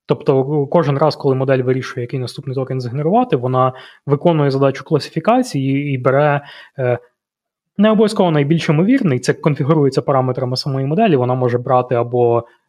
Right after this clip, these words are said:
е, ну, знаєте, там є параметр температура в Л Л М ах, як-, яким, яким можна, е, регулювати, як,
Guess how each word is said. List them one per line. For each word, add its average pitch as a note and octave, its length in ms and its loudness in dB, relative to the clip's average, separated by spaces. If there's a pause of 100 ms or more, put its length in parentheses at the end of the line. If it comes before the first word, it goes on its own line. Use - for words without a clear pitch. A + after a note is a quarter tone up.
е, C3+ 60 -8
ну, A#2+ 220 -4
знаєте, A#2 260 0
там A#2+ 140 -6
є A#2+ 80 0
параметр A#2 420 -4
температура C3 640 0 (360)
в A2+ 220 -6
Л A#2+ 260 -2
Л A2+ 120 -2
М G#2+ 180 -6
ах, - 160 -12 (320)
як-, - 260 -6
яким, C#3 760 -4
яким B2+ 280 -2
можна, B2+ 840 -2
е, A#2 300 -6 (280)
регулювати, D3 640 2
як, A#2 160 -6